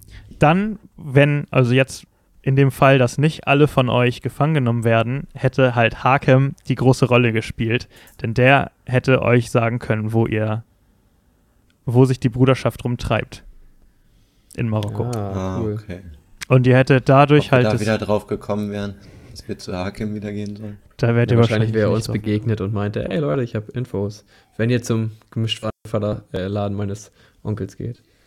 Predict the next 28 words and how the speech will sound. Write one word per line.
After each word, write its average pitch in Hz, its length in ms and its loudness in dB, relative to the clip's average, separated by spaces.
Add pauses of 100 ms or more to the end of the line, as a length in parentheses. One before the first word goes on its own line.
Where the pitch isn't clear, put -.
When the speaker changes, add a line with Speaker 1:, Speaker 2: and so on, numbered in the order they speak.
(260)
Speaker 1:
Vielleicht 135 280 0
hättet 135 220 4
ihr 131 100 4
den 123 140 2
Tipp - 180 0
bei 117 220 4
irgendeinem 110 640 -4 (460)
vor - 240 0
der 110 100 -2
Kneipe 110 380 0
bekommen 104 380 -8
oder 98 200 -6
so 98 160 -6
dann. 98 260 -8 (640)
Ähm, 104 360 -2
weiß 110 220 0
ich 120 60 0
nicht 120 180 -2
genau, 107 260 -4
aber 113 180 0
auf 110 120 0
jeden 127 140 2
Fall 120 200 2
wäre 113 140 2
der 110 160 0
der 110 320 -2
Schlüssel 143 380 -2
gewesen. 135 440 0